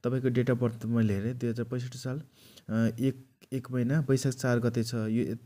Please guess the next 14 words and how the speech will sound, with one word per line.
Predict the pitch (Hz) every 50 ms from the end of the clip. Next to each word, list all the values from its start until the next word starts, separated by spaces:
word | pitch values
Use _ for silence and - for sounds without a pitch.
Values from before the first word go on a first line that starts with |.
| - - -
यो | 120 120 135 131
अनुसार | 123 120 123 123
चाहिँ | 117 117 147 156 160 - - - - - - - - _ -
टु | - 151
थाउजन्ड | 147 - 135 139 139 139 139 131 120 - - -
एट, | 101 120 135 151 156 - - _ _ _ _ _ _ _ _ -
अ, | 117 117 120 - 117 113
अप्रिल | 110 143 147 - - 156 160
सोह्र | 151 - - - 143 131 131
गते | 113 117 113 107 -
हुन्छ। | 98 98 95 90 - 101 98 98 - - - - _ _ - -
यो | 143 147
सोह्र, | 143 - - - 160 160 156
अ, | 156 139 113